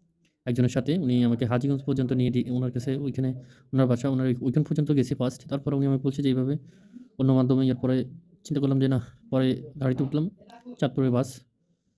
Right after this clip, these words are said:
চাঁদপুরের বাস উঠে গেলাম, উঠে তারপরে আস্তে ধীরে চাঁদপুর চলে যাচ্ছি, ঘাটে যাবো, ইলিশ মাছ খাবো, চিন্তা ছিল আগে থেকে।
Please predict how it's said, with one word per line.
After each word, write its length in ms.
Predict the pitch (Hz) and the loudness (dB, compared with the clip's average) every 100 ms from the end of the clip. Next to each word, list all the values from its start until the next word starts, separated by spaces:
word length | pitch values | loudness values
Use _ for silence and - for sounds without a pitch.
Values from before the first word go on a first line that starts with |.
| _ _ | _ _
চাঁদপুরের 240 | 131 135 127 | -6 2 2
বাস 180 | 120 | 4
উঠে 100 | 131 | 2
গেলাম, 280 | 127 131 139 | 2 2 -2
উঠে 160 | 120 135 | -6 -4
তারপরে 440 | 123 123 123 120 | -6 -2 -2 -2
আস্তে 200 | 123 - | -6 -6
ধীরে 120 | 131 | -4
চাঁদপুর 260 | 127 123 127 | -4 -4 -2
চলে 120 | 131 | 0
যাচ্ছি, 280 | 123 123 147 196 - - - _ _ - | 2 0 -4 -6 -8 -18 -20 _ _ 0
ঘাটে 160 | 123 123 | 2 4
যাবো, 260 | 123 120 - - 151 - | 4 2 -2 -10 -12 -8
ইলিশ 280 | 139 131 - | -4 -4 -4
মাছ 180 | 135 - | -6 -4
খাবো, 200 | 123 131 | -4 -2
চিন্তা 240 | 135 127 | -2 -2
ছিল 140 | 123 131 | 0 0
আগে 140 | 120 | 0
থেকে। 200 | 123 | 0